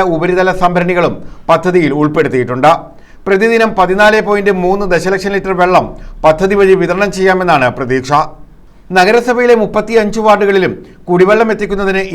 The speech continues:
ഏഴ് വർഷം മുമ്പ് തയ്യാറാക്കിയ സമഗ്ര പദ്ധതിയാണിത്. പക്ഷേ, വിവിധ കാരണങ്ങളാൽ ഇത് നടപ്പായില്ല.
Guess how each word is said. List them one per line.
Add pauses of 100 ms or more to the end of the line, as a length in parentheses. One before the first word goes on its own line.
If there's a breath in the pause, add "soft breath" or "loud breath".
ഏഴ്
വർഷം
മുമ്പ്
തയ്യാറാക്കിയ (320 loud breath)
സമഗ്ര
പദ്ധതിയാണിത്. (580 soft breath)
പക്ഷേ,
വിവിധ (100)
കാരണങ്ങളാൽ (160)
ഇത് (120)
നടപ്പായില്ല.